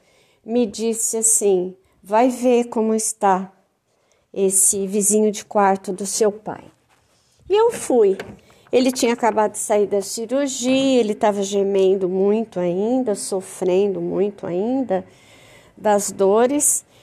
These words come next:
E ele falou pra mim, "Você viu que ele amputou a perna?" Eu falei: Vi, eu acho que esse, esse corredor,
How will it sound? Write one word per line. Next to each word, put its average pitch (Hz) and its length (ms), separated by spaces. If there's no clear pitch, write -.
E 226 100
ele 214 160
falou - 460
pra 214 220
mim, 208 240
"Você 220 600
viu 247 340
que - 240
ele 190 540
amputou 185 640
a 196 100
perna?" 226 440
Eu - 20
falei: 262 380
Vi, 254 360
eu 226 140
acho 226 280
que - 120
esse, 226 440
esse 196 480
corredor, 180 840